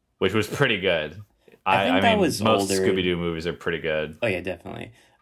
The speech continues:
Speaker 2: I think the, the
Speaker 1: Yeah.
Speaker 2: crossover at Scooby-Doo was, like, Scooby-Doo, probably, like, New Mysteries or some shit named like that. You know, there's all those, like, spinoffs. But Brave and the Bold was, like,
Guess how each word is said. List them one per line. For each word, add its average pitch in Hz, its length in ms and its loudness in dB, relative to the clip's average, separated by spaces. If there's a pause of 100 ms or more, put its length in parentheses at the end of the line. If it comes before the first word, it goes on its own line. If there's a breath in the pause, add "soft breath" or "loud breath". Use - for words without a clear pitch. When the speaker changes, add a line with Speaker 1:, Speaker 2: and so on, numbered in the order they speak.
(100)
Speaker 2:
I 110 80 0
think 247 320 -4
the, 139 200 2
the 101 200 -2
Speaker 1:
Yeah. 80 220 -2
Speaker 2:
crossover 104 440 -2
at 95 60 -6
Scooby-Doo 98 500 -4
was, 95 160 -4
like, 95 300 -2 (200)
Scooby-Doo, 95 1000 -4 (880 loud breath)
probably, 87 320 -8
like, 82 220 -12
New 95 180 -8
Mysteries 87 540 -8
or 90 80 -12
some 90 240 -8
shit 87 340 -6
named 87 340 -8
like 85 260 -6
that. 80 320 -6
You 101 80 -6
know, 87 120 -8
there's 98 220 -4
all 92 160 -4
those, 95 240 -10
like, - 140 -10
spinoffs. 95 680 -8
But 95 140 -4
Brave 113 180 0
and 120 80 -4
the 110 60 -6
Bold 113 180 -4
was, 101 140 -4
like, 90 360 -6